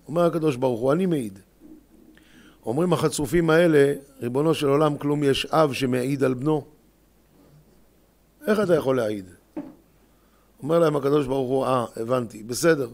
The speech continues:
שמיים וארץ יעידו." אומרים אומות העולם, "שמיים וארץ נוגעים בעדותן, שהרי אם לא בריתי יומם ולילה,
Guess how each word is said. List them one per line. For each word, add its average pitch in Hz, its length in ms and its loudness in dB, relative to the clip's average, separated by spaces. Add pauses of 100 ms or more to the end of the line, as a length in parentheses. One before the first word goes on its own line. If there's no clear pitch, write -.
שמיים 165 480 2
וארץ 156 420 4
יעידו." 135 460 -2 (1040)
אומרים 147 340 -2
אומות 147 280 0
העולם, 143 520 2 (260)
"שמיים 139 420 -2
וארץ 143 380 0
נוגעים 143 360 -4
בעדותן, 139 520 0 (680)
שהרי 143 460 4
אם 147 100 0
לא 165 100 6
בריתי 147 340 0
יומם 147 380 4
ולילה, 143 540 6